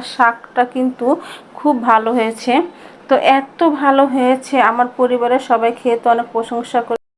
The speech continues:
কচু শাক রান্না করতেছি, তাও আবার ইলিশ মাছের মুড়ো দিয়ে, মজা তো হতেই হবে। তোমরা কিন্তু একটা লাইক দিয়ে পুরোটা ভিডিও দেখবে। যদি পুরোটা ভিডিও না দেখো তাহলে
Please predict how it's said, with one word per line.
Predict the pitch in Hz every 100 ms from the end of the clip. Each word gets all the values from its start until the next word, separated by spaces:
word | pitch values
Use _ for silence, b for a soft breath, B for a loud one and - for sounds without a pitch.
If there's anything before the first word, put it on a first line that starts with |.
| _ _ B B B B B - -
কচু | 302 320 381
শাক | - 349 277
রান্না | 254 247 240 247
করতেছি, | 233 - 226 - 226 -
তাও | 233 240
আবার | 269 269 294 -
ইলিশ | 277 330 349
মাছের | 294 277 285 254
মুড়ো | 233 233 214
দিয়ে, | 208 208
মজা | 208 214 226
তো | 254 254
হতেই | 214 247 247
হবে। | 220 208 202 240
তোমরা | 233 247
কিন্তু | 269 277 269 233
একটা | 233 247
লাইক | 240 226 226
দিয়ে | 262
পুরোটা | 254 240 240 247
ভিডিও | 240 254 226
দেখবে। | 196 165 165 B B B -
যদি | 233 240 269
পুরোটা | 262 269 262 269
ভিডিও | 269 277 269
না | 247
দেখো | 269 254
তাহলে | 254 254